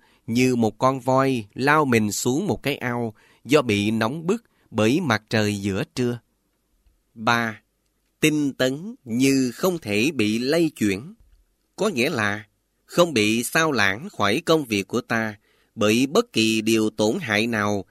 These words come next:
do tư tưởng, những nhiễm ô hay đau khổ của ta gây ra. Bốn,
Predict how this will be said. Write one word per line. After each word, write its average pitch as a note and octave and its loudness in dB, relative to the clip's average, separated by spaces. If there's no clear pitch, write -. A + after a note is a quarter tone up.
do C#3 2
tư E3 0
tưởng, G#2+ -2
những A2 0
nhiễm A2+ 2
ô A#2 -2
hay B2 0
đau D3+ 0
khổ G#2+ 2
của A#2+ 0
ta A2 -4
gây G#2+ -2
ra. G2+ -8
Bốn, A2 0